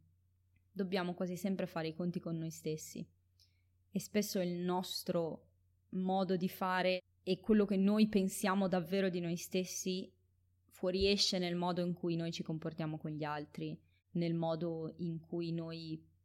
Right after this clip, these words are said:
pensiamo di meritare o non meritare amore. Quindi ragioniamoci,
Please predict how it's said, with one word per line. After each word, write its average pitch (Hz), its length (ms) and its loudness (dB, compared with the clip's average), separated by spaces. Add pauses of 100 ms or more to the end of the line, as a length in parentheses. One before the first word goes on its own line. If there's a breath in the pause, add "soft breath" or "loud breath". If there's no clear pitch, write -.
pensiamo 180 720 0
di 175 120 0
meritare 175 640 0
o 175 40 -2
non 165 200 -2
meritare 156 480 -4
amore. 147 420 -8 (320)
Quindi 180 640 -2 (540)
ragioniamoci, 170 720 -2